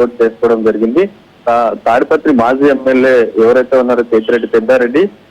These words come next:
ఆయన శుభకార్యానికి, వివాహానికి హాజరవుతున్నటువంటి నేపథ్యంలో పోలీసులు అయితే అడ్డుకున్నటువంటి పరిస్థితి ఉంది. ఈ నేపథ్యంలో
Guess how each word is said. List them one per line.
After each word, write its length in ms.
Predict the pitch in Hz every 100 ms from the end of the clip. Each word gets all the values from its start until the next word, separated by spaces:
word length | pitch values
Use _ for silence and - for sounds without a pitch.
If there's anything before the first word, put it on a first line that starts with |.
| _ 117
ఆయన 340 | 135 139 123
శుభకార్యానికి, 800 | - 123 143 160 147 147 139 143
వివాహానికి 480 | 127 139 143 135 135
హాజరవుతున్నటువంటి 1040 | 120 123 135 127 123 120 123 120 123 123 101
నేపథ్యంలో 600 | 117 117 117 123 131 180
పోలీసులు 420 | 180 135 139 139
అయితే 340 | 127 139 123 - - - _
అడ్డుకున్నటువంటి 680 | 117 120 143 139 127 123 120
పరిస్థితి 420 | 117 113 - 117
ఉంది. 180 | 123 180
ఈ 20 |
నేపథ్యంలో 680 | 156 139 151 143 147 170